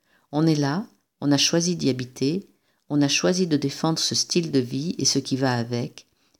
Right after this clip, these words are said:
l'habitat, la nourriture, la culture. Tout est lié au, tout est lié, cohérent,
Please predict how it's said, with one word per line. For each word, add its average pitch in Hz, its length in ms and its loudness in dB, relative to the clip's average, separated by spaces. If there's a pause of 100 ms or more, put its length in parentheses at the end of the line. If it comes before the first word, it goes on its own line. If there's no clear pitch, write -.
l'habitat, 143 640 -2 (160)
la 131 120 0
nourriture, 135 680 0
la 131 120 0
culture. - 680 -8 (720)
Tout - 260 -2
est 165 40 6
lié 151 300 2
au, 135 180 -2 (440)
tout 202 240 -2
est 151 40 6
lié, 117 400 -2 (220)
cohérent, 156 540 2